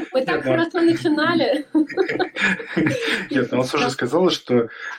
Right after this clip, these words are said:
Speaker 2: э, большинство из этих, я, как, как я понял, из этих девяносто процентов понимают,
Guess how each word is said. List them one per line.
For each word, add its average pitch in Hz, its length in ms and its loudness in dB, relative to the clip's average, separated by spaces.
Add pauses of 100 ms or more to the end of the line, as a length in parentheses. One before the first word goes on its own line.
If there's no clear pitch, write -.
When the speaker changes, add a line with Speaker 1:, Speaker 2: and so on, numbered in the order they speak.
Speaker 2:
э, 113 320 2
большинство 123 1040 0
из 113 140 2
этих, 117 280 0
я, 117 120 2
как, 123 160 -6
как 139 240 -2
я 139 100 2
понял, 113 540 0
из 120 120 2
этих 113 240 0
девяносто 123 500 2
процентов 151 640 0
понимают, 120 760 0